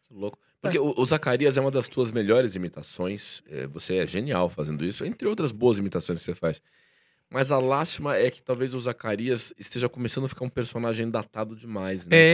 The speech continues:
Speaker 2: É,
Speaker 1: cara?
Speaker 2: não, total. É que assim, o Zaca é uma parada de... Bom, mil novecentos e noventa ele faleceu, né?
Speaker 1: É.
Speaker 2: E o Zaca é uma imitação que na época já era, já era um personagem. Em dois mil e cinco, ele já tinha morrido faz tempo.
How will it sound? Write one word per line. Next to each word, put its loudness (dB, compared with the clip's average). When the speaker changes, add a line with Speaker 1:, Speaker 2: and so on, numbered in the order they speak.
Speaker 2:
É, 10
Speaker 1:
cara? 4
Speaker 2:
não, 0
total. 0
É 0
que 0
assim, 0
o -4
Zaca -2
é -2
uma 0
parada -2
de... -10
Bom, -18
mil -8
novecentos -4
e -4
noventa -6
ele -20
faleceu, -14
né? -20
Speaker 1:
É. -12
Speaker 2:
E -4
o -4
Zaca -6
é -4
uma -2
imitação -4
que -8
na 0
época -2
já 2
era, 0
já -2
era -2
um -8
personagem. -6
Em -12
dois -4
mil -4
e -4
cinco, -2
ele -18
já -2
tinha -8
morrido -4
faz -8
tempo. 0